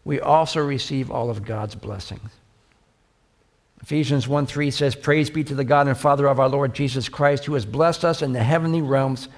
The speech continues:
with every spiritual blessing in Christ." And they prayed that she was become like Rachel and Leah. Think about that. What an awesome honor.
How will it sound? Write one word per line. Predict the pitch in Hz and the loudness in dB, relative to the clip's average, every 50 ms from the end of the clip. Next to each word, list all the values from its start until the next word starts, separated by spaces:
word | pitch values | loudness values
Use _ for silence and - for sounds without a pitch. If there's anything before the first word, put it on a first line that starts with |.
| - - - - | -20 -18 -8 -4
with | 143 123 - - - - | -4 -4 -4 -4 -2 2
every | 180 190 190 190 196 202 202 - | 2 4 4 2 0 -2 -2 -6
spiritual | - - - - 151 156 151 151 151 151 156 147 | -6 -8 -6 -2 0 2 2 2 0 -2 -4 -4
blessing | 127 123 131 131 120 110 - 123 110 107 - - - - - _ - | -2 0 0 0 0 0 -2 -4 -6 -6 -8 -12 -16 -20 -20 _ -8
in | - 123 113 | -6 -6 -6
Christ." | - - 113 117 - 98 - - - - _ _ _ _ _ _ _ _ _ _ _ _ _ _ _ _ _ _ _ _ _ _ _ _ _ _ _ _ _ _ _ _ - - - - - - _ _ _ _ _ _ _ _ _ _ _ _ _ _ _ _ _ _ | -4 -4 -4 -4 -4 -6 -12 -16 -20 -20 _ _ _ _ _ _ _ _ _ _ _ _ _ _ _ _ _ _ _ _ _ _ _ _ _ _ _ _ _ _ _ _ -20 -20 -20 -20 -20 -20 _ _ _ _ _ _ _ _ _ _ _ _ _ _ _ _ _ _
And | - 139 160 156 | -2 0 2 2
they | 143 131 | 2 0
prayed | - - - 185 214 220 202 151 | 0 -2 0 2 2 2 2 0
that | 147 123 | -2 -4
she | - - 175 180 | -4 -4 -4 -2
was | 170 165 147 | -2 -2 -4
become | - - 135 - - - 175 185 175 156 147 | -2 -4 -6 -6 -4 -2 0 0 0 0 0
like | 139 135 120 - - - | -2 -2 -2 -4 -8 -8
Rachel | - 131 147 156 156 - 170 156 151 143 - - - _ _ _ - | -4 -2 -2 -2 -4 -4 -6 -4 -4 -6 -8 -14 -20 _ _ _ -6
and | 110 107 107 | -4 -4 -4
Leah. | 113 120 107 95 62 - 92 - _ _ _ _ _ _ _ _ _ _ _ _ _ _ _ _ _ _ _ _ _ _ _ _ _ _ - | -4 -4 -6 -6 -8 -12 -16 -18 _ _ _ _ _ _ _ _ _ _ _ _ _ _ _ _ _ _ _ _ _ _ _ _ _ _ -6
Think | 240 269 269 | -4 -4 -2
about | 226 135 113 101 - 113 | -2 -2 -2 -2 -2 -4
that. | 107 95 98 - - - - _ _ _ _ _ _ _ _ _ _ _ _ _ _ - | -6 -6 -8 -10 -18 -20 -20 _ _ _ _ _ _ _ _ _ _ _ _ _ _ -2
What | - 220 240 | 0 0 2
an | 202 | 2
awesome | 175 175 190 196 - - 160 143 139 131 120 - - - _ _ _ _ _ _ _ _ _ _ - | 2 2 2 2 0 0 0 0 0 -2 -4 -8 -16 -20 _ _ _ _ _ _ _ _ _ _ 2
honor. | - 214 262 277 180 120 - | 2 4 4 2 0 -2 -6